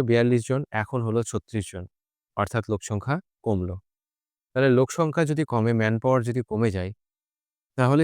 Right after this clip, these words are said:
সেই কাজ বা যে কোনো কাজ যেটা আমাদেরকে দেওয়া হয়েছে, সেই কাজটা করতে নিশ্চয়ই আরও বেশি দিন সময় লাগবে, কারণ এফিসিয়েন্সি তো সে একই থাকছে না? তাহলে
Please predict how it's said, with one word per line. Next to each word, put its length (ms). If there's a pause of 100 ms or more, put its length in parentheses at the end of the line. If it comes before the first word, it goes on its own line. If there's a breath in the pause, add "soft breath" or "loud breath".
সেই 120 (800)
কাজ 260 (220)
বা 140
যে 120
কোনো 140 (120)
কাজ 200
যেটা 160
আমাদেরকে 340
দেওয়া 200
হয়েছে, 220 (100)
সেই 180
কাজটা 340
করতে 180 (100)
নিশ্চয়ই 340 (680)
আরও 120 (100)
বেশি 240
দিন 100 (100)
সময় 260
লাগবে, 240 (200)
কারণ 160 (100)
এফিসিয়েন্সি 540
তো 40 (100)
সে 60 (100)
একই 200
থাকছে 220 (120)
না? 60 (1160)
তাহলে 320